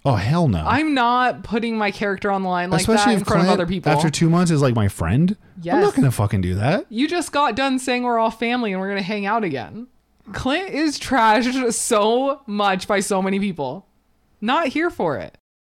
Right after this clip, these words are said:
Speaker 2: Eris says the streets were talking.
Speaker 1: Oh, he knows about the streets.
Speaker 2: Uh, Mac was talking. Does he need to tell everyone that he has a crush on Gina? You're grown up. That's what makes us all worse, is, like, everyone's in, like, their thirties.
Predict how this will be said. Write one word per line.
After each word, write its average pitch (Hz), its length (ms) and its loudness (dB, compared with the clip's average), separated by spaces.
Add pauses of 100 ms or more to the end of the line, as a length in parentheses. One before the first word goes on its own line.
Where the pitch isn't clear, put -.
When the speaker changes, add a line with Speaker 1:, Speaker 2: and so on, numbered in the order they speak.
(140)
Speaker 2:
Eris 214 280 -2
says 208 440 0
the 185 120 -2
streets 214 440 -4
were 190 100 -2
talking. 180 720 -2 (480)
Speaker 1:
Oh, 104 120 -2
he 127 100 4
knows 123 320 4
about 85 160 0
the 78 60 -6
streets. 90 560 0 (180)
Speaker 2:
Uh, 196 320 0
Mac 302 340 0
was 269 160 0
talking. 160 440 -2
Does 254 160 -8
he 403 160 0
need 440 240 -2
to 415 160 -6
tell 320 260 0
everyone 269 640 -2
that 233 140 0
he 208 80 0
has 247 160 0
a 240 60 -4
crush 214 300 -2
on 233 180 2
Gina? 185 440 -2 (600)
You're 311 260 -2
grown 277 520 -2
up. 190 400 -2 (140)
That's 370 240 0
what 453 120 0
makes 403 200 -4
us - 160 -4
all 269 540 2
worse, 190 520 0
is, 190 140 -2
like, 208 160 -2
everyone's 254 720 0
in, 220 120 0
like, 202 260 -2
their 185 180 0
thirties. 151 680 -2